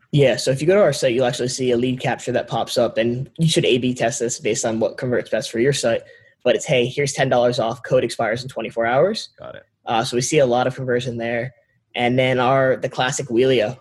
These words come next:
Speaker 1: uh, it works. Hate it or love it, it actually works really well. And we, we have about ten thousand visitors to the site every day. So if we're capping ten percent,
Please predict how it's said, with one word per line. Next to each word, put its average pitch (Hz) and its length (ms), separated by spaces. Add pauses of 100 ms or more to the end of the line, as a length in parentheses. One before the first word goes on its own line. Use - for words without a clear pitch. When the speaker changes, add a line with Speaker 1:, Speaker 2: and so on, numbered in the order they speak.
Speaker 1:
uh, 120 340
it 127 160
works. 127 320
Hate 135 180
it 139 40
or 127 140
love 123 200
it, 147 160
it 113 180
actually 110 360
works 110 260
really 107 220
well. 110 360 (460)
And 120 420
we, 131 160
we 143 120
have 147 100
about 143 220
ten 143 180
thousand 131 320
visitors 135 400
to 117 80
the 117 40
site 123 280
every 123 240
day. 123 220
So 117 160
if 120 80
we're 123 100
capping 123 400
ten 131 240
percent, 131 400